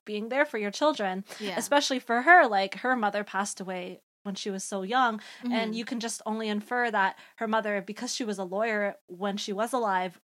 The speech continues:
Speaker 1: didn't spend that much time at home either.
Speaker 2: Yeah.
Speaker 1: And yet Haruhi still has this, such a deep and meaningful connection with her,
Speaker 2: Mm-hmm.
Speaker 1: and she brings up, um, the question of, like, if that's okay.
Speaker 2: Mm-hmm.
Speaker 1: Um, and Haruhi kind of makes a statement, "Well, when a mother has to be away providing for her family,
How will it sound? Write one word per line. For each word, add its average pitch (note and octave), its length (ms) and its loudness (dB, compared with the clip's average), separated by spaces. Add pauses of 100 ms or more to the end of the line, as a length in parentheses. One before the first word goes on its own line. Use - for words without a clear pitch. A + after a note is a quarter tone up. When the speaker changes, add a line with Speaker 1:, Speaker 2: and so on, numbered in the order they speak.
Speaker 1:
didn't G#3 220 -4
spend G3 280 -6
that F#3 120 -4
much F#3 200 -10
time F#3+ 140 -4
at F3+ 100 -10
home F3+ 280 -8
either. B3 360 -2 (120)
Speaker 2:
Yeah. F3 240 -8
Speaker 1:
And A#3 140 -6
yet A#3+ 180 -2
Haruhi A#3+ 500 2
still G#3 300 -6
has G3 300 -4
this, - 240 -12
such A#3 260 -8
a A3+ 60 -6
deep G#3+ 240 -8
and F#3 160 -6
meaningful G#3 400 -8
connection G#3 480 -8
with C#4+ 120 -4
her, D#4+ 200 4 (220)
Speaker 2:
Mm-hmm. G#3+ 160 -2
Speaker 1:
and G#3+ 100 -4
she B3 100 -4
brings A#3+ 300 -4
up, B3+ 240 2 (440)
um, G3+ 280 4
the G#3+ 80 -10
question G#3+ 460 -4
of, G3 340 -4
like, F3+ 320 -8 (120)
if F#3+ 200 -6
that's F#3+ 260 -4
okay. F#3+ 540 -6 (120)
Speaker 2:
Mm-hmm. A3 300 -2
Speaker 1:
Um, G3+ 220 2
and G#3 100 -4
Haruhi B3 500 4
kind G#3 240 -2
of G3 60 -4
makes G3 240 -6
a - 20 -6
statement, F#3+ 460 -8
"Well, F#3 320 0
when G3+ 160 2
a G3 80 0
mother G3+ 320 2
has G3+ 240 -4
to G3+ 80 -16
be G3+ 120 -8
away G3 280 -2
providing G3+ 480 -4
for G#3 160 -4
her G#3 160 -4
family, B3+ 540 0